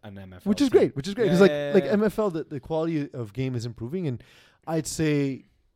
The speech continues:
Speaker 2: M F L ranges between Div six and Div four,
Speaker 1: Yeah.
Speaker 2: right?
Speaker 1: Yeah.
Speaker 2: Um,
Speaker 1: Yeah.
Speaker 2: at the top end. And so, like, to me, what I mean by not refined is he's not a natural quarterback. He's not a guy
Speaker 1: Right,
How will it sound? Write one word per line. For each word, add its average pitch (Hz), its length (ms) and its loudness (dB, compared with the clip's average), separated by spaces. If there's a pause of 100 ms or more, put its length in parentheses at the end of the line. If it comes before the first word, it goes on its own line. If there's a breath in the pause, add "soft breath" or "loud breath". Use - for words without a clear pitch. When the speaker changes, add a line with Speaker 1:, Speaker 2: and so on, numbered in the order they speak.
(300)
Speaker 2:
M 165 140 2
F 156 160 -2
L 139 100 4
ranges 131 360 0
between 120 340 -8
Div 110 180 -10
six - 320 -8
and 120 80 -4
Div 110 120 -6
four, 131 320 -4 (320)
Speaker 1:
Yeah. 117 120 -14
Speaker 2:
right? 139 180 0 (180)
Speaker 1:
Yeah. 107 100 -16
Speaker 2:
Um, 110 500 -2
Speaker 1:
Yeah. 101 120 -10
Speaker 2:
at 110 60 -6
the 107 60 -10
top 113 280 -6
end. 156 280 -4
And 123 160 -8
so, 135 140 -6
like, 123 180 -4 (720 soft breath)
to 160 120 0
me, 175 420 -2 (1040)
what 170 160 2
I 180 40 4
mean 196 180 2
by 185 120 4
not 160 160 0
refined 135 340 -4
is 117 120 -6
he's 117 140 -10
not 139 180 -2
a 120 120 -2
natural 120 580 -6
quarterback. 107 420 -8
He's 117 100 -2
not 139 180 0
a 131 60 2
guy 120 300 0
Speaker 1:
Right, 110 120 -6